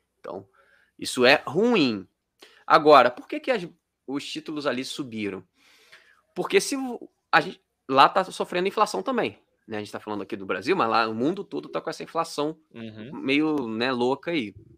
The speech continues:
Speaker 1: Aí o que que acontece? Lá também, pra controlar a inflação, eles sobem as taxas de juros.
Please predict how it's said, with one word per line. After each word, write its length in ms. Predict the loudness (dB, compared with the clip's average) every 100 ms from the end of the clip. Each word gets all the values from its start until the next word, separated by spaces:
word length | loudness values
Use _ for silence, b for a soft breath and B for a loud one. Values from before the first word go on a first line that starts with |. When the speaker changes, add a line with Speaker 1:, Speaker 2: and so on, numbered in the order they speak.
| _ _ _ _ _ _ _ _ 0
Speaker 1:
Aí 140 | 0
o 20 |
que 120 | 0
que 60 | -6
acontece? 560 | -4 0 4 2 2 -10 _ _ -8
Lá 240 | 2 2
também, 280 | 2 0 -4
pra 120 | -4
controlar 380 | -4 -4 0 0
a 40 | -2
inflação, 560 | -4 -6 -4 -6 -6 _ _ _ -8
eles 200 | -8 0
sobem 400 | 2 2 0 -10
as 80 |
taxas 260 | -10 -10 -10
de 80 | -10
juros. 420 | -4 -6 -6